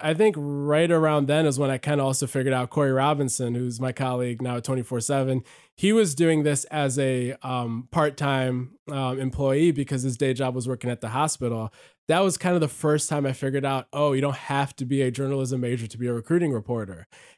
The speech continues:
And my interest was only in being a recruiting reporter. Um, so that kinda worked out perfectly. And I was kinda just talking to some friends back then of, of, like, some possibilities of dabbling in it a little bit, but I was kinda unsure if, if I kinda had,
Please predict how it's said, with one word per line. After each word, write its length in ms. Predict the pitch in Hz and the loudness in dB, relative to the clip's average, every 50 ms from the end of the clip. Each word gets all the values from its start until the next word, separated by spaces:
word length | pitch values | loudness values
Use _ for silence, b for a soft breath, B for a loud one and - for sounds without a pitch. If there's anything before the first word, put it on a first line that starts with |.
| B _ - | B _ 0
And 120 | 175 190 202 | 2 2 4
my 120 | 190 185 | 4 4
interest 300 | 196 185 - 196 175 147 | 2 2 0 -2 0 0
was 120 | 165 135 156 - | -2 -4 -2 0
only 360 | 165 175 180 175 165 160 160 | 0 2 2 4 2 4 4
in 120 | 170 170 160 | 4 2 2
being 200 | 139 143 139 131 | 0 0 -2 -2
a 60 | 123 | -2
recruiting 360 | 120 120 - 139 135 127 123 | -4 -4 -4 -4 -4 -4 -4
reporter. 720 | 120 117 110 - 131 120 117 110 117 110 107 113 117 - - _ | -4 -6 -4 -4 -4 -4 -2 -2 -4 -6 -6 -8 -10 -12 -16 _
Um, 460 | - 113 117 117 117 117 110 113 110 | -10 -8 -6 -6 -6 -6 -6 -8 -6
so 380 | - - 147 143 139 139 135 B B B B B B B _ - | -4 -2 0 0 2 0 0 B B B B B B B _ -2
that 260 | 135 151 156 170 160 | 0 0 0 2 0
kinda 200 | - 202 185 170 | 2 2 4 4
worked 280 | 156 160 160 160 - 165 | 4 4 2 2 2 0
out 160 | 147 135 - | -2 0 2
perfectly. 640 | - 170 180 170 - 151 131 - 143 139 139 143 139 | 2 2 2 2 2 -2 -2 0 2 2 4 4 4
And 160 | 139 135 127 120 b b b b b b b - | 2 2 -2 -4 b b b b b b b 0
I 80 | 156 | 0
was 160 | 156 156 139 | 2 2 2
kinda 460 | - 185 175 170 165 160 156 147 147 139 | 2 2 4 4 6 4 4 4 2 2
just 220 | 127 156 147 - | 0 -2 -4 0
talking 300 | - 165 151 151 - 156 | 2 2 2 2 2 0
to 80 | 151 139 | 0 0
some 180 | - 156 147 | 0 -2 -2
friends 300 | 139 - 147 139 143 135 | 0 0 0 0 0 0
back 240 | 127 147 139 139 135 | 0 0 0 0 0
then 340 | 143 139 135 143 143 139 139 | -2 -2 0 0 0 0 0
of, 400 | 135 127 127 127 123 120 110 120 | 2 2 0 0 -2 -4 -8 -10
of, 500 | - - 135 131 131 127 120 107 110 120 | -10 -6 -4 -2 -2 -2 -4 -8 -8 -6
like, 200 | 135 127 127 120 | -4 -4 -4 -4
some 220 | - - 135 131 113 | -4 -4 -4 -2 -2
possibilities 840 | - 131 131 131 - 139 127 127 131 131 131 131 131 127 123 117 | -2 -2 -2 0 -2 -2 -2 0 0 2 0 0 -2 -2 -2 -2
of 140 | 131 127 117 | -4 -4 -2
dabbling 540 | 107 123 120 123 127 120 127 127 131 127 127 | -2 -2 0 0 -2 -2 -2 -2 -2 -2 -2
in 120 | 123 123 | -2 -2
it 100 | 127 123 | -2 -2
a 60 | 127 | -2
little 280 | 120 117 120 127 127 123 | 0 0 0 0 0 -2
bit, 340 | 117 131 127 135 131 117 - | -2 -2 0 0 -2 -2 -4
but 220 | - 123 131 - B B B B B B B | -4 -4 -4 -6 B B B B B B B
I 80 | - 175 | 0 0
was 120 | 175 160 | 0 2
kinda 200 | - 202 190 190 165 | 2 2 4 4 4
unsure 560 | 170 175 175 - - 170 160 160 165 165 160 | 4 2 2 2 2 4 6 6 6 6 4
if, 280 | 151 147 - - - - - | 4 2 0 -6 -12 -8 -4
if 180 | 147 143 131 | -4 -2 0
I 140 | 151 143 139 | 0 -2 -2
kinda 240 | - - 151 147 139 | 0 0 0 0 2
had, 480 | 131 139 135 139 135 139 135 135 135 | 2 2 2 2 2 2 0 -2 -4